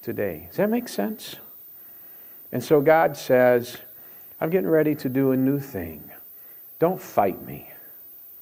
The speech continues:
Don't hang on to the things of your past so hard that you can't have something new come into your life." Think with me now. I think about this a lot when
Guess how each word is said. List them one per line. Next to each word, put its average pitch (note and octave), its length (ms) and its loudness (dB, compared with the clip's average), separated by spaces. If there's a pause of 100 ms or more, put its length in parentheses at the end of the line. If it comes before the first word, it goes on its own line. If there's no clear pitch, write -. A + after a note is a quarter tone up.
(560)
Don't D#3+ 220 4
hang C#3+ 280 2
on C3 280 0
to A2+ 120 -6
the G#2 120 -6
things A#2 360 -6
of G2+ 140 -6
your F#2+ 120 -4
past B2 680 -6
so E3 540 -2
hard B2+ 580 2 (380)
that A#2 260 2
you B2 80 0
can't D#3 420 -2
have C3 280 -2
something B2+ 600 0
new D3 340 2
come A2+ 220 -8
into A2+ 240 -6
your G#2+ 200 -6
life." C#3 560 -14 (1080)
Think G3 240 0
with D3 220 0
me A2+ 100 -6
now. F2+ 300 -12 (260)
I D#3 120 0
think F3+ 200 0
about B2+ 300 4
this A2+ 180 -6
a A2 60 -2
lot A2 400 4
when G2+ 260 -6